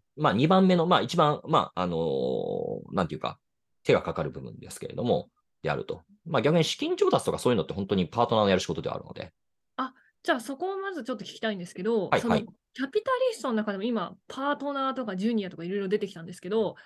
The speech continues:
Speaker 1: はい。
Speaker 2: 一般的になんか、レベ-、レベルアップするとなんか、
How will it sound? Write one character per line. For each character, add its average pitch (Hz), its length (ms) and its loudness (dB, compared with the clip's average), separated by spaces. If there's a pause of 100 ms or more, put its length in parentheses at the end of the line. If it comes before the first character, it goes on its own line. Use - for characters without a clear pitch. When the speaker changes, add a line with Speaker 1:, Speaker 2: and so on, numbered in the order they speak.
Speaker 1:
は 180 80 0
い。 - 140 -6
Speaker 2:
一 - 140 -14 (100)
般 453 240 2
的 403 200 -6
に 330 260 -4
な 226 120 -2
ん 220 40 -4
か、 - 180 -8 (340)
レ 254 120 4
ベ-、 262 120 0
レ 277 180 4
ベ 370 100 2
ル 392 80 2
ア 403 40 2
ッ 403 40 0
プ 254 160 -6
す 226 120 4
る 208 100 4
と 180 140 -2
な 220 120 0
ん 226 80 0
か、 - 220 -8